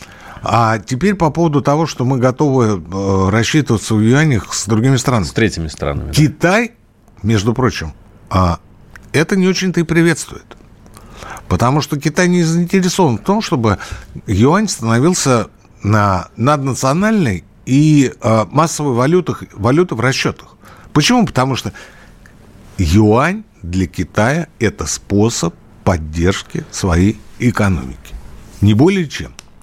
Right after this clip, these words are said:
Speaker 1: Вот они захотели девальвировать юань, они это сделали. Ну, почему? Ну, потому что надо поддержать производителя. Не так, как у нас. А вот у нас курс шестьдесят.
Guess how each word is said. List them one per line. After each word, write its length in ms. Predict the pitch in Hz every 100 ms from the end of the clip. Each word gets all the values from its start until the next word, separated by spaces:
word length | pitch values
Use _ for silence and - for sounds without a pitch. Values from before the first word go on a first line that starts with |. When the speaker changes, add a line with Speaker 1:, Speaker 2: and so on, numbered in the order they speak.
| - - - - - -
Speaker 1:
Вот 300 | 101 135 -
они 320 | - 135 165 175
захотели 760 | 156 - 190 196 247 214 92 - - - - - - - - - - -
девальвировать 680 | 95 131 147 127 92 85 -
юань, 160 | 73 - - - -
они 220 | 233 285
это 140 | 285 208
сделали. 380 | 156 113 71 - -
Ну, 160 | 320 339
почему? 300 | 302 226 - -
Ну, 140 | 92
потому 380 | 95 - 104 156
что 180 | 214 247
надо 220 | 226 233
поддержать 560 | - 226 240 240 233 233
производителя. 800 | 226 220 226 208 208 - - - - - - - -
Не 180 | 131 190
так, 200 | 190 -
как 200 | 214 147
у 60 | 147
нас. 240 | 123 - - - -
А 120 | 160
вот 160 | 262 262
у 60 |
нас 200 | 247 220
курс 380 | - 247 254 - - - - - - - -
шестьдесят. 720 | - - 214 196 202 147 -